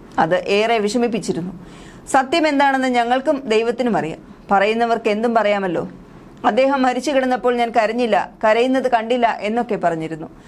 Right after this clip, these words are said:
എല്ലാം എല്ലാമായിരുന്ന ഒരാൾ മരിച്ചു കിടക്കുമ്പോൾ എങ്ങനെയാണ് ക്യാമറ നോക്കി ഒരു ഭാര്യയ്ക്ക് പോസ്റ്റ് ചെയ്യാൻ കഴിയുന്നത്? എന്താണ് നമ്മുടെ ലോകം ഇങ്ങനെ ആയിപ്പോയതെന്ന് അറിയില്ല. അദ്ദേഹത്തിന്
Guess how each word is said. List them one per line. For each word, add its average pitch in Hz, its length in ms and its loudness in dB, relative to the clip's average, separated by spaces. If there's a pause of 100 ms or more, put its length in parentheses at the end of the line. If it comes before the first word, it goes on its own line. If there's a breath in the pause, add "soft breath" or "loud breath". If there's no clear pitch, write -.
(420 loud breath)
എല്ലാം 277 280 2
എല്ലാമായിരുന്ന 269 520 0 (100)
ഒരാൾ 240 240 2
മരിച്ചു 233 280 -2
കിടക്കുമ്പോൾ 233 480 0
എങ്ങനെയാണ് 240 420 0 (100)
ക്യാമറ 226 360 2
നോക്കി 214 300 -4
ഒരു 208 160 0
ഭാര്യയ്ക്ക് 208 460 0
പോസ്റ്റ് 220 300 0
ചെയ്യാൻ 220 280 2
കഴിയുന്നത്? 196 420 0 (600 loud breath)
എന്താണ് 262 420 2
നമ്മുടെ 226 340 2
ലോകം 214 260 -2 (100)
ഇങ്ങനെ 208 320 0 (300)
ആയിപ്പോയതെന്ന് 196 560 0 (100)
അറിയില്ല. 170 320 -2 (680)
അദ്ദേഹത്തിന് 208 400 2